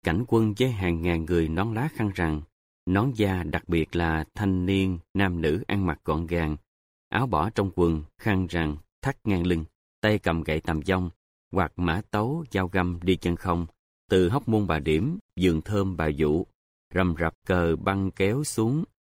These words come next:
Sài Gòn cướp chính quyền. Trong cái không khí như sóng trào lửa cháy đó, giới nữ cũng tự ấy đứng lên cùng mọi người xông vào cuộc đấu tranh cách mạng, giành trọn lấy chánh quyền từ tay bọn phát xít Nhật về cho dân,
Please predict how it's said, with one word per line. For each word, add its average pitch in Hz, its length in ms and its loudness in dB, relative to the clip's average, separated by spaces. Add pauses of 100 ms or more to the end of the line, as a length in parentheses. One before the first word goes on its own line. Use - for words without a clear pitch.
(260)
Sài 90 220 0
Gòn 80 380 0
cướp 135 180 0
chính 120 140 0
quyền. 82 240 2 (840)
Trong 113 220 2
cái 135 120 0
không 113 220 0
khí 123 220 4
như 113 220 4
sóng 139 280 0
trào 85 300 2
lửa 80 220 2
cháy 113 240 0
đó, 127 320 -2 (220)
giới 120 200 4
nữ 76 300 2
cũng 90 240 2
tự 80 200 4
ấy 123 280 -2
đứng 120 300 0
lên 101 260 2
cùng 80 260 0
mọi 78 140 0
người 82 360 2
xông 104 380 0
vào 82 140 0
cuộc - 180 -4
đấu 107 160 -2
tranh 85 300 -2
cách - 220 -6
mạng, 76 280 -2 (380)
giành 87 320 2
trọn 78 280 0
lấy 107 140 -2
chánh 135 240 -2
quyền 85 280 2
từ 78 280 2
tay 90 300 -4
bọn 73 300 -2
phát 127 160 -4
xít 147 200 -4
Nhật 80 280 0
về 85 200 2
cho 90 200 0
dân, 85 320 2